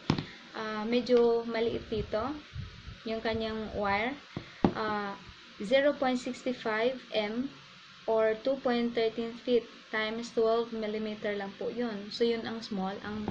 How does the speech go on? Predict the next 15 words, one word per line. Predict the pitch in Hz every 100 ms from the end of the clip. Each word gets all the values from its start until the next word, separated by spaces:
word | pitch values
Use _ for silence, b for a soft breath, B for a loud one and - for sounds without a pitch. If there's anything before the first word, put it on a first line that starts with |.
| -
ang | 220
price | 214 220 226 -
niya | 196 196
ay | 196
two | 233
hundred | 240 233
ninety-nine | 214 208 208 202 196
point | 202
seventy-five. | 190 190 185 185 185 180 254 247 185 B B B -
And | 233 226
this | 269 294
one, | 208 185 185 233
ito | 226 233
yung | 233
kasunod, | 240 - 220 190 190 240